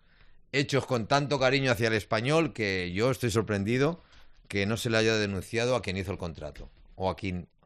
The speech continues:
o a las personas, o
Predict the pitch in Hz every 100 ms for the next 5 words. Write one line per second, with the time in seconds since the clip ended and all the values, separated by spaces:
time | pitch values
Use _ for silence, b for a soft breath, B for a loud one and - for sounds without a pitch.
0 | - 101 85 71 - - - 104 90 -
1 | 87 - 143 147 170 - _ b b b
2 | b b - 104 98 95 92 90 87 82
3 | 82